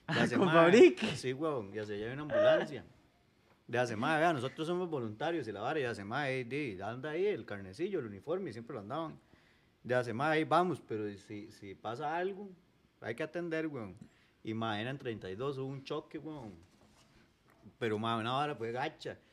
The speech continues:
Speaker 1: Y, mae, di, un carro se volcó y la vara, mae. Y hace, "Mae, este", hay un mae tirado en el piso, el mae todo mudado, weón. Y hace, "Atienda usted a ese mae", y la vara, y llega, y hace, "No, hombre, este mae está feo, mae". Y hace, "Mae, hágale ahí, pulsela", y la vara, mae, el carro que se despichó era un carro fúnebre.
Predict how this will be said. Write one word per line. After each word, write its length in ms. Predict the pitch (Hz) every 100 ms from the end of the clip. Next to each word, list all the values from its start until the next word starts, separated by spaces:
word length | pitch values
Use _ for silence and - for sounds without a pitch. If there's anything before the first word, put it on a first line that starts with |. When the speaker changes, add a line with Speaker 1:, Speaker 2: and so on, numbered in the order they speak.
| _ _ _ -
Speaker 1:
Y, 140 | 123 113
mae, 400 | 117 110 101 101
di, 120 | 127
un 140 | 113
carro 260 | 107 131 123
se 80 | 104
volcó 460 | 87 90 120 131
y 60 | 123
la 100 | 90
vara, 300 | 104 127 135
mae. 240 | 135 101 - _ _ -
Y 80 | 117
hace, 220 | 117 110
"Mae, 240 | 135 180 151
este", 220 | - 120
hay 120 | 107
un 100 | 104
mae 180 | 117 131
tirado 260 | 117 107 131
en 60 |
el 60 | 110
piso, 300 | 123 143 143
el 80 | 104
mae 120 | 113
todo 160 | 127 120
mudado, 380 | 104 120 135
weón. 280 | 139 135 107 - _ _ -
Y 80 |
hace, 220 | 131 123 107
"Atienda 320 | - 143 165
usted 160 | 156 165
a 40 |
ese 140 | 165 165
mae", 240 | 170 165
y 40 |
la 60 | 117
vara, 200 | 135 151
y 40 | 117
llega, 240 | 139 143
y 40 | 113
hace, 180 | 101 113
"No, 100 | 139
hombre, 180 | 117 107
este 160 | -
mae 140 | 123 123
está 220 | 117 120
feo, 260 | 110 110 101
mae". 280 | 101 110 101
Y 40 |
hace, 160 | 95 104
"Mae, 300 | 165 180 190
hágale 220 | 196 139
ahí, 180 | 147 196
pulsela", 500 | 143 120 135 202 170
y 20 |
la 100 | 123
vara, 220 | 165 170
mae, 220 | 120 110
el 60 | 92
carro 200 | 110 127
que 100 | 113
se 60 | 92
despichó 300 | 87 110 131
era 80 | 123
un 60 | 135
carro 220 | 127 135
fúnebre. 440 | 143 110 90 95